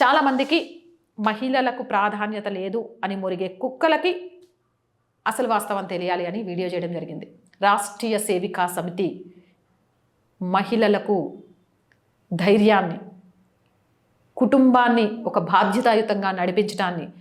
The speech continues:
సమాజంలో జరిగే అనర్థాలను ఎదుర్కోవడాన్ని, సమాజంలో తిరగబడే శక్తిని, ఎక్కడా భయపడాల్సిన అవసరం లేదనే విధి విధానాన్ని, అలాగే వాళ్లకు,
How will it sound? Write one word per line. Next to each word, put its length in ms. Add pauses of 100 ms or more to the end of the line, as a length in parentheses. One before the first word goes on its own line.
(220)
సమాజంలో 680
జరిగే 260
అనర్థాలను 560
ఎదుర్కోవడాన్ని, 640 (420)
సమాజంలో 540
తిరగబడే 480
శక్తిని, 720 (800)
ఎక్కడా 680 (240)
భయపడాల్సిన 680
అవసరం 360
లేదనే 340
విధి 220
విధానాన్ని, 560 (440)
అలాగే 500
వాళ్లకు, 600